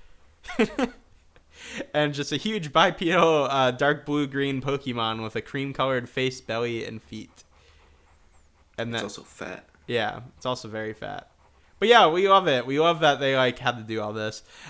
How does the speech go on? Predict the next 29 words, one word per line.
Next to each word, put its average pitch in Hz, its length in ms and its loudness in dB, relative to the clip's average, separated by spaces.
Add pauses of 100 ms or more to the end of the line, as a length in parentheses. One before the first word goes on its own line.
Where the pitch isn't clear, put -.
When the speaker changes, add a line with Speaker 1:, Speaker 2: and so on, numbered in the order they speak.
Speaker 1:
Um, 180 260 4
but 202 120 4
yeah, 214 420 8
I 165 140 0
mean, 190 200 0
if 180 140 -4
you're 247 220 0
a 156 40 0
police 151 320 -2
officer, 147 760 -2 (160)
uh, - 40 -16 (540)
there's 392 220 0
a 202 40 2
lot 160 180 6
of 147 60 2
issues 147 280 -2
going 143 240 0
on 139 160 0
right 135 180 -2
now. 139 240 -2
We 214 100 -4
won't 160 140 -4
make 131 180 -2
a 117 60 -8
stance 123 360 -4
on 123 140 0
'em 120 180 -4
here, 127 400 -4 (360)
but 135 380 2